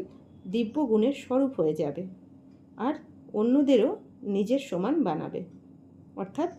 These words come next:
যাদের পরিবর্তন দেখে অন্যরাও নিজের পরিবর্তন করবে, তারা হবে বরদানি। দানি যারা, তারা শুধু বলবে, মহাদানি যারা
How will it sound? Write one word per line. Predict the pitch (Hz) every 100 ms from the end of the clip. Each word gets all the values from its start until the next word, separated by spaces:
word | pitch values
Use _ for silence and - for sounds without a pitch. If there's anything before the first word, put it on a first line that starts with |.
| - - -
যাদের | 185 190 185 240 220 - -
পরিবর্তন | 196 220 247 254 294 262
দেখে | 240 233 311 - -
অন্যরাও | 208 226 262 262 233 349 - - -
নিজের | 220 233 254 277 -
পরিবর্তন | 220 214 220 220 254 381 392
করবে, | 190 165 - 180 - - - - - - -
তারা | 202 190 208
হবে | 220 311 508 - - 180
বরদানি। | 170 160 170 156 175 - - - - - - - -
দানি | 185 185 240 285
যারা, | 269 190 254 - - - -
তারা | 220 247
শুধু | 240 262 381 494 - 190
বলবে, | 220 262 233 170 165 - - - - - - - -
মহাদানি | 208 240 277 302 247
যারা | 196 202